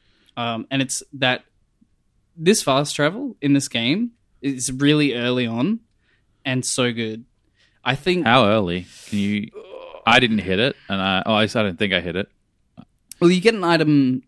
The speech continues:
Speaker 1: telepipe, uh,
Speaker 2: Okay.
Speaker 1: but later on, Chaz learns Ryuka, which does what the item does, so you just use that, 'cause you're not gonna use any tech,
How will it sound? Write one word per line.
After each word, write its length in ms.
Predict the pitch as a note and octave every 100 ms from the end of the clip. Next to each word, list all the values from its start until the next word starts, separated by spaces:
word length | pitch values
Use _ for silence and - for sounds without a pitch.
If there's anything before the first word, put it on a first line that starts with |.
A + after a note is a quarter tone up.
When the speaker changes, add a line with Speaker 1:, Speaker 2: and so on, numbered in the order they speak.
| _
Speaker 1:
telepipe, 680 | - D#3+ D3+ B2+ A2+ A2+ - - - _ _ _ _ _ -
uh, 400 | B2 A#2 A2+ -
Speaker 2:
Okay. 200 | - F2+ -
Speaker 1:
but 360 | C3 B2 - - - - _ _ _
later 380 | C3+ C3+ B2+ C3
on, 160 | B2 A#2
Chaz 460 | - B2 A#2+ A2+
learns 640 | A#2 A#2+ A#2 A2+ A2+ - - _
Ryuka, 640 | B2+ B2+ C3+ B2+ A2 A2+ A2
which 320 | A#2+ B2 -
does 460 | - A#2 A#2 - - _
what 220 | A#2+ A#2+
the 100 | A#2+
item 260 | A2+ A#2 A2
does, 280 | G#2+ G#2+ -
so 100 | A#2
you 140 | A2+
just 200 | A2+ -
use 180 | A2+ A#2
that, 260 | A2+ G#2+
'cause 160 | _ B2
you're 100 | D#3+
not 120 | D3+
gonna 120 | - A#2
use 260 | A#2 B2
any 180 | B2+ A2+
tech, 500 | - - C3+ - -